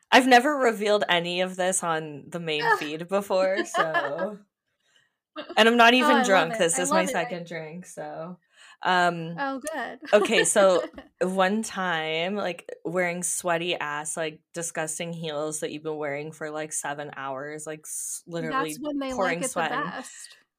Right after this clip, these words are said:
Speaker 1: And then this
Speaker 2: Mm-hmm.
Speaker 1: guy's coming up and he's like, "Can I, like, I don't, like, wanna dance or anything, but can I just, like, pay you to, like,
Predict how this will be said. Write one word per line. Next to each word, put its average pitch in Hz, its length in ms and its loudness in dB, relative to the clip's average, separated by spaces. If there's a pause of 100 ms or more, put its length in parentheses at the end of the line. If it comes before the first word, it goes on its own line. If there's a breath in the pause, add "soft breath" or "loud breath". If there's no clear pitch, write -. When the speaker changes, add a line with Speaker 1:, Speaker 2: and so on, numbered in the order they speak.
Speaker 1:
And 196 180 0
then 180 420 -4 (600)
this 208 300 -4
Speaker 2:
Mm-hmm. - 20 -8
Speaker 1:
guy's 190 220 -4
coming 185 260 -8
up 208 80 -8
and 190 100 -6
he's 170 240 -10
like, 170 560 -8 (320)
"Can 185 180 -10
I, 170 500 -6 (400)
like, 170 340 -10 (300)
I 160 120 -6
don't, 160 280 -8
like, 156 380 -8
wanna 156 240 -10
dance 175 380 -8
or 156 60 -6
anything, 151 360 -10
but 143 160 -10
can 156 160 -14
I 147 100 -10
just, 165 260 -14
like, 165 240 -14
pay 147 240 -12
you 151 260 -10
to, 156 220 -14
like, 135 360 -14